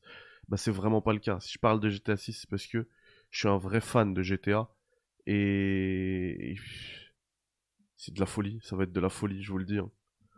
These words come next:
Donc ça, moi, j'y crois pas. Par contre, la sortie un an après, c'est comme ça que fonctionne Rockstar. C'est sûr. Et les droits de marketing pour PlayStation, j'en sais rien.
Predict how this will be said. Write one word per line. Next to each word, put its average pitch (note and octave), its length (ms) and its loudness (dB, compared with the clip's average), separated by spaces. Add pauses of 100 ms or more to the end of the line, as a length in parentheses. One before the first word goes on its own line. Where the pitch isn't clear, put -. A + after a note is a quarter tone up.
(120)
Donc - 200 -6
ça, B2+ 220 6
moi, A#2 160 6
j'y G2+ 120 -2
crois A2 200 4
pas. C3 220 4 (260)
Par A2 160 4
contre, C#3+ 220 4
la A2 80 8
sortie B2+ 340 2
un B2 140 8
an A#2 80 8
après, C3 320 4
c'est G#2+ 160 -4
comme G#2+ 140 0
ça C3 120 0
que - 80 -6
fonctionne A2 360 -2
Rockstar. G#2 520 0 (560)
C'est - 180 -6
sûr. - 360 -2 (440)
Et G#2 80 4
les G#2+ 80 8
droits A2 200 6
de B2 40 2
marketing A#2+ 460 0
pour - 160 -10
PlayStation, A2+ 580 0 (120)
j'en G2 180 2
sais A2 160 0
rien. G2 240 4